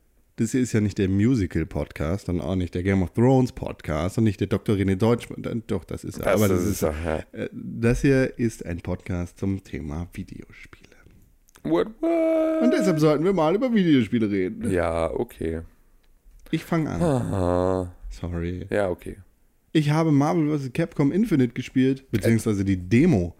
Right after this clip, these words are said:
Speaker 2: Ja, erzähl mir davon.
Speaker 1: Die schon ein paar Wöchen, Wöchen,
Speaker 2: Wöchen.
Speaker 1: Wöchen auf jeden Fall bei Xbox Live und wahrscheinlich auch im PlayStation Network erhältlich ist. Das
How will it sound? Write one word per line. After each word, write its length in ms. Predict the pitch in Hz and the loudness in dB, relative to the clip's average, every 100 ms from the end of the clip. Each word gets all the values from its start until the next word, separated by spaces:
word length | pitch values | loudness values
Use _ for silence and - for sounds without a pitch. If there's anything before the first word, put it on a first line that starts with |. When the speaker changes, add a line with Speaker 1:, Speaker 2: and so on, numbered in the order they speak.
| - | -6
Speaker 2:
Ja, 80 | |
erzähl 300 | 101 98 - | -6 -4 0
mir 80 | 123 | 2
davon. 340 | 87 - 82 82 | 0 -2 -8 -8
Speaker 1:
Die 100 | - | -8
schon 200 | 98 104 | -2 0
ein 60 | 95 | 0
paar 460 | 98 92 92 92 - | 0 -2 0 -4 -6
Wöchen, 720 | 107 95 107 110 98 90 92 - _ _ - - - - - - _ _ | -10 -6 -4 -2 -2 -2 -4 -10 _ _ -20 -20 -20 -20 -20 -20 _ _
Wöchen, 380 | 90 85 92 - - - | -10 -8 -10 -12 -18 -16
Speaker 2:
Wöchen. 540 | 87 85 78 78 76 | -6 -6 -4 -4 -4
Speaker 1:
Wöchen 640 | 110 92 98 127 151 120 113 | -6 -6 0 0 2 0 0
auf 120 | 101 | -2
jeden 220 | 104 131 | -2 0
Fall 160 | 123 110 | 0 0
bei 200 | 104 120 | -2 -4
Xbox 640 | 117 - 113 113 - - - - | -8 -8 -6 -6 -8 -16 -16 -8
Live 560 | 104 90 85 110 139 - | 0 2 2 0 -2 -4
und 160 | 101 | -4
wahrscheinlich 460 | 95 92 104 104 - | -4 -4 -4 -4 -6
auch 160 | 98 - - - - | -12 -12 -20 -20 -6
im 160 | 104 98 | -2 -2
PlayStation 540 | 101 98 - 95 95 | -2 -4 -6 -6 -2
Network 440 | 104 - 123 120 _ _ - | -4 -4 -6 -6 _ _ -10
erhältlich 600 | 92 107 127 117 90 - | -6 -4 -4 -2 -4 -6
ist. 280 | - - _ - - - - - | -12 -14 _ -20 -20 -20 -20 -6
Das 400 | 147 160 - - | 0 0 -2 -12